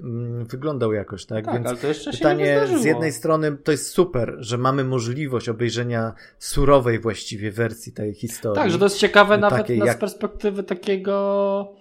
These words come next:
Speaker 2: poznania proce-,
Speaker 1: Tworzenia filmów,
Speaker 2: tak,
Speaker 1: nie?
Speaker 2: procesu twórczego tworzenia filmów, tak? Że,
Speaker 1: Tak.
Speaker 2: że to jest, to, to bardzo dużo jest takich filmów, tylko po prostu my ich nie oglądamy, tak?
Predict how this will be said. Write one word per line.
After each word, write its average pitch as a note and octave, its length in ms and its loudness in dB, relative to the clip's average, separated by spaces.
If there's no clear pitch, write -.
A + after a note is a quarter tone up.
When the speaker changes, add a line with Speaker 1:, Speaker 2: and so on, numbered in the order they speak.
Speaker 2:
poznania F#3+ 420 0
proce-, F#3 560 0
Speaker 1:
Tworzenia E3 360 0
filmów, C3 320 -2
Speaker 2:
tak, D3+ 160 -2
Speaker 1:
nie? - 80 -18
Speaker 2:
procesu F3 400 -4
twórczego F3+ 460 -4
tworzenia F#3 420 -2
filmów, D3 400 -6
tak? E3 220 0
Że, D#3 60 -2
Speaker 1:
Tak. E3+ 120 4
Speaker 2:
że E3 140 -2
to F3+ 140 0
jest, F#3 200 -4
to, F#3 120 -2
to F3+ 340 -2
bardzo G3+ 460 2
dużo F#3+ 220 0
jest F3+ 140 0
takich F3 280 -8
filmów, D#3+ 340 -6
tylko E4 180 -6
po D#4+ 100 -10
prostu A#3 680 0
my A3 200 0
ich A3+ 140 -6
nie A3 120 -4
oglądamy, G3 560 0
tak? C#3+ 300 -4